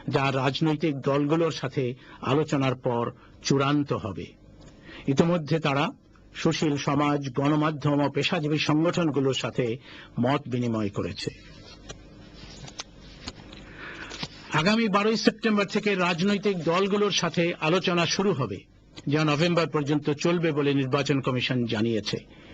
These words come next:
এই প্রেক্ষাপটে আমি ঘোষণা করছি, আলোচনার সুষ্ঠু পরিবেশ সৃষ্টির জন্য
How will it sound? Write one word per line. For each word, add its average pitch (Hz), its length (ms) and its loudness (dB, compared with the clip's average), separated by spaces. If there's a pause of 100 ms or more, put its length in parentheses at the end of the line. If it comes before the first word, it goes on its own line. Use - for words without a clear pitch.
(560)
এই 120 160 4
প্রেক্ষাপটে 139 760 0 (360)
আমি 135 240 2
ঘোষণা 165 520 2
করছি, 165 520 0 (340)
আলোচনার 170 500 2
সুষ্ঠু 208 440 0
পরিবেশ 170 540 0
সৃষ্টির 175 440 0
জন্য 160 420 2